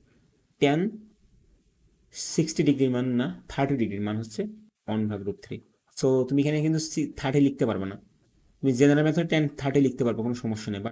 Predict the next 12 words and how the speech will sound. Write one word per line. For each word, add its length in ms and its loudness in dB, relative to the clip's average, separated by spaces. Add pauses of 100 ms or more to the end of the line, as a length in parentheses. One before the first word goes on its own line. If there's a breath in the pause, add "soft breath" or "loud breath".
তোমার 160 -4
এখানে 200 -4
পাই 240 0
by 120 0
সিক্স 340 -6
লিখতে 240 -10
হবে, 120 -10
যেখানে 240 -6
পায়ের 260 0
মান 140 0
কয় 160 -2
ডিগ্রি? 380 -4